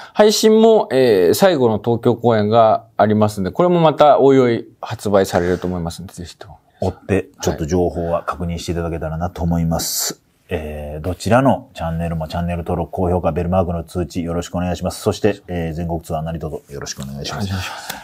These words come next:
Speaker 2: かたまり、今日はありがとう。
Speaker 1: ありがとうございます。
Speaker 2: ちょっと怖い話なんのかなって思ってたけど、
Speaker 1: はい。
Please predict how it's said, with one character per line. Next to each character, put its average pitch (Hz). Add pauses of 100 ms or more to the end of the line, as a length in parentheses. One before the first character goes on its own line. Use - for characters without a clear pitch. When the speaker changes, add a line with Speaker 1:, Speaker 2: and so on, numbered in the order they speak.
(120)
Speaker 2:
か 151
た 151
ま 139
り、 135
今 139
日 -
は 127
あ -
り 123
が 120
と 117
う。 -
Speaker 1:
あ 139
り 156
が 131
と 127
う -
ご 123
ざ 120
い 113
ま 104
す。 - (240)
Speaker 2:
ち -
ょ 170
っ -
と 113 (680)
怖 196
い 175
話 107
な 104
ん 151
の 139
か 101
な 87
っ -
て -
思 95
っ -
て -
た -
け -
ど、 -
Speaker 1:
は 98
い。 -